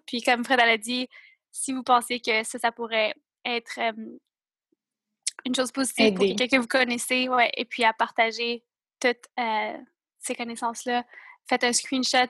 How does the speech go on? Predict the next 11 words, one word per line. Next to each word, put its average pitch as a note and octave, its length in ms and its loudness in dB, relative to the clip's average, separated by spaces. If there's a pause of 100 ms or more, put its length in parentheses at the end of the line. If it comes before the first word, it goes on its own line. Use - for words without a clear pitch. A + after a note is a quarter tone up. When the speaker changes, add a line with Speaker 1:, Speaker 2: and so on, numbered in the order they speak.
(100)
Speaker 1:
taguez-nous A#3+ 520 -2
sur A#3+ 160 -10
Instagram, A3+ 680 -2
Facebook, A#3 400 -4 (140)
partagez A#3 420 2
avec A3+ 220 2
les A#3 100 -4
gens A3+ 140 2
que A3+ 60 -6
vous A3+ 100 -6
aimez. A3+ 260 -2